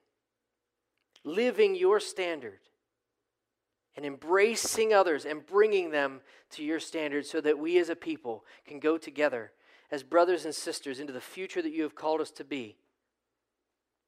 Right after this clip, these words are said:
the kingdom that you've just called us to live, so that one day, Lord, we can finish the race and we can say, "We did it.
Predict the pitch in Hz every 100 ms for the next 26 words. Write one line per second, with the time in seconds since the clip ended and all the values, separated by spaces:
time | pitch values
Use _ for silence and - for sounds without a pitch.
0 | _ _ - - 208 202 165 160 147 147
1 | - 156 151 143 - 135 135 113 - -
2 | _ _ _ _ _ _ _ _ _ _
3 | _ _ _ _ - 123 151 160 151 143
4 | 143 135 147 127 - - 170 165 - -
5 | _ - 160 135 113 - - - - _
6 | _ _ _ _ _ _ _ _ _ _
7 | _ 123 123 131 - 127 120 113 - _
8 | _ _ _ _ _ _ _ _ _ _
9 | - - - -